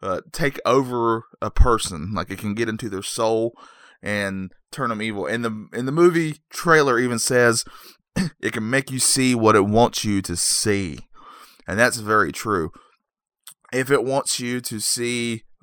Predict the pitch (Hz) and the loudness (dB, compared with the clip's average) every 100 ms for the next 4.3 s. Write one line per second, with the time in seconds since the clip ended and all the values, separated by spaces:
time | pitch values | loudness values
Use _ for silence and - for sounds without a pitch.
0 | - 143 165 143 139 156 147 147 135 131 | -14 -6 -2 0 0 0 0 -2 -2 -2
1 | 123 110 101 - - _ - - - 214 | 2 2 2 -2 -20 _ -20 -8 -2 -2
2 | - 147 160 139 - 131 - 110 110 110 | -2 -2 -2 -2 2 2 2 0 0 0
3 | 107 - - - - - 98 101 101 98 | -2 -4 -12 -20 -20 -8 -2 0 0 -2
4 | 95 95 | -2 -2